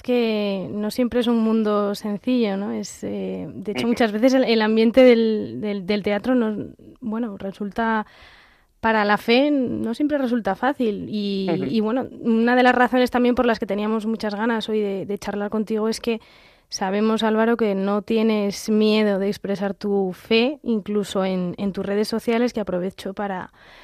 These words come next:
Speaker 1: pues, para recomendar a los oyentes que te sigan en tu perfil de Instagram, que es álvaro cueto barra baja actor. Y en este sentido, pues, quería también preguntarte, ¿cómo integras tu,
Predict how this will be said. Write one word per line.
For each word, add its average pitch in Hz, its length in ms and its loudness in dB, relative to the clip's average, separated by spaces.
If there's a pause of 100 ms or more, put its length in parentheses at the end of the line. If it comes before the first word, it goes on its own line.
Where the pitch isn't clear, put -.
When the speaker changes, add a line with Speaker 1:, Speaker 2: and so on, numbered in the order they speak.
(180)
Speaker 1:
pues, 226 160 -2
para 214 180 6
recomendar 196 400 2
a 214 80 6
los 214 120 2
oyentes 214 340 2
que 196 160 -4
te 180 140 -2
sigan 220 340 2
en 208 80 0
tu 202 100 -6
perfil 202 300 -2
de 190 60 -6
Instagram, 202 540 -4
que - 100 -10
es - 80 -12
álvaro 190 280 -2
cueto 190 280 -2
barra 190 180 0
baja 190 380 -6
actor. 214 520 -4 (640)
Y 214 440 2
en 202 100 2
este 214 220 2
sentido, 254 360 6
pues, 247 200 0
quería 202 280 -2
también 226 280 2
preguntarte, 196 680 -2
¿cómo 233 220 2
integras 226 760 2
tu, 196 400 -2